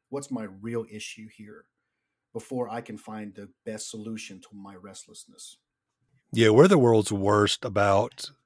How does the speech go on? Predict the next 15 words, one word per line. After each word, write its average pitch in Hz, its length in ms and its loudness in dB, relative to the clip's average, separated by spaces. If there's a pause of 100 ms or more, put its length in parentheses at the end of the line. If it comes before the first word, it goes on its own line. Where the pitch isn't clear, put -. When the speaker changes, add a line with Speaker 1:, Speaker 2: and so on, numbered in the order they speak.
(140)
Speaker 2:
feeding 131 480 4
ourselves 101 800 2 (800)
a - 80 -2
story, 107 680 0 (840)
because 110 400 2
we 117 140 4
like 123 400 4
to 160 120 2
think 107 680 0 (120)
that 104 220 -4
we 127 160 2
have 113 420 4
everything 127 480 2
under 113 160 2
control. 98 560 -4